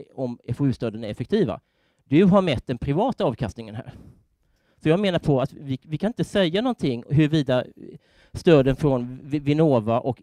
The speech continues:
Energimyndigheten är effektiva. Till exempel, eh, Energimyndigheten syftar ju till att, att ge mer miljövänliga energimetoder.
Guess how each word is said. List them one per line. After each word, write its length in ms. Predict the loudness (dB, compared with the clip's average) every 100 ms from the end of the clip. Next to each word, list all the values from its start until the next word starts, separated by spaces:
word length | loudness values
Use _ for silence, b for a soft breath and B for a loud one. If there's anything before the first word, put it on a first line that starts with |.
| -10
Energimyndigheten 760 | -6 0 0 0 -4 -4 -6 -8
är 120 | -6
effektiva. 580 | -4 -6 -6 -6 -8 -14 -18 _ _
Till 80 | -2
exempel, 400 | 0 2 0 -4 -4
eh, 280 | -4 -2
Energimyndigheten 680 | -2 2 2 2 0 0 -2
syftar 280 | 0 0 2
ju 60 | -2
till 180 | -2 -4
att, 120 | -4
att 180 | -8 -8
ge 420 | -10 -2 0 0
mer 240 | -2 -4
miljövänliga 680 | -2 0 2 2 0 -2 -6
energimetoder. 840 | -6 -2 -2 0 2 2 2 -2